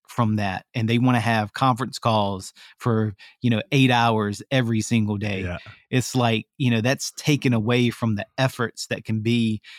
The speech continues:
Speaker 1: you know, on the front line, getting the result that you wanna go after, you know?
Speaker 2: Yeah.
Speaker 1: So just keeping the main thing the main thing, communicating clearly, having proper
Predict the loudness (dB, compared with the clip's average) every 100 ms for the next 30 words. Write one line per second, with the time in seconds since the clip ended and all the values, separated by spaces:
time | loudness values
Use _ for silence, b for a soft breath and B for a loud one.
0 | B B 2 4 2 0 0 0 2 2
1 | 0 0 0 0 -2 -4 -6 -4 -4 -4
2 | -10 -4 -2 -2 -2 -2 -2 -4 -8 -8
3 | -6 -6 -6 -8 _ _ _ -4 0 2
4 | 2 2 0 2 0 0 -2 2 4 4
5 | 4 2 0 0 0 0 0 -2 -4 -4
6 | _ _ _ _ _ _ 2 2 2 0
7 | 0 -2 -4 -2 -4 -6 -12 B B B
8 | 2 4 2 0 -2 0 0 -2